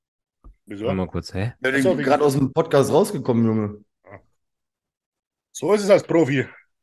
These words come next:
Speaker 2: So,
Speaker 3: Oh.
Speaker 2: seht ihr das?
Speaker 3: Was hab ich getan? Hä? Ach, du warst das. Alter Schwede, ich bin grad auf die Maus gekommen und ich dachte, oh nein.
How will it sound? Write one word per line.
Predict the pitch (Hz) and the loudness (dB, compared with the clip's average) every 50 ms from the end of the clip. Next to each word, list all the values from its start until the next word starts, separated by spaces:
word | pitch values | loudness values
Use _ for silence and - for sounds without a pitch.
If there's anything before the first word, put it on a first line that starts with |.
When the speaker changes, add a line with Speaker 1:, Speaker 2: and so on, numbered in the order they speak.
| _ _ _ _ _ _ | _ _ _ _ _ _
Speaker 2:
So, | - 202 240 | 2 4 6
Speaker 3:
Oh. | |
Speaker 2:
seht | 233 - 175 165 | 6 6 6 4
ihr | 190 131 | 4 4
das? | 123 165 208 - - | 6 4 4 2 -2
Speaker 3:
Was | - - | -10 -16
hab | _ _ | _ _
ich | _ _ _ | _ _ _
getan? | _ _ 151 151 123 104 - - _ _ _ _ _ _ _ _ | _ _ -12 -12 -12 -12 -16 -20 _ _ _ _ _ _ _ _
Hä? | 117 143 196 202 - - - | -4 -4 -2 -4 -6 -8 -6
Ach, | 135 131 | -6 -2
du | 131 214 190 | 0 2 2
warst | 175 143 - - | 2 0 0 -2
das. | 131 117 - - | -6 -6 -4 -6
Alter | 135 151 165 - 151 135 | -4 -2 -2 -2 -2 0
Schwede, | 117 - 131 131 | 4 6 6 6
ich | 127 113 | 4 2
bin | 139 143 | 0 0
grad | 139 135 | 0 0
auf | 127 - | -2 -2
die | - 131 | -2 -2
Maus | 135 143 156 160 | 0 0 0 -2
gekommen | - 131 - 147 139 135 | -4 -6 -4 -2 -2 0
und | 120 | -2
ich | 123 120 | -2 -2
dachte, | 135 131 135 - 120 | -4 -4 -4 -2 -2
oh | 123 | 0
nein. | 117 120 127 123 120 117 - - - | 0 0 0 -2 -4 -6 -8 -14 -20